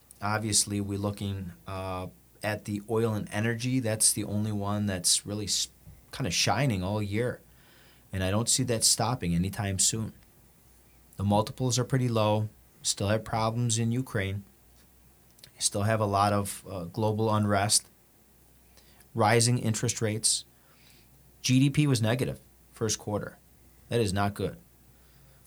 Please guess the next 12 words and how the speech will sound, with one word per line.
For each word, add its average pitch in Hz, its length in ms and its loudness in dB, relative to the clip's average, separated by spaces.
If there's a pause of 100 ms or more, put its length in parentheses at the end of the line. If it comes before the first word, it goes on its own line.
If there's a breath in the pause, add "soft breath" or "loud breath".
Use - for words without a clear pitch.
(200 soft breath)
So 101 280 -2
the 101 120 0
definition 120 840 2
of 101 500 -4 (100)
a 101 220 -2
recession, 104 840 2 (140)
and 92 140 -6
I 98 140 -4
don't 101 180 -6
know 95 180 -6
if 92 200 -10
you've 85 260 -10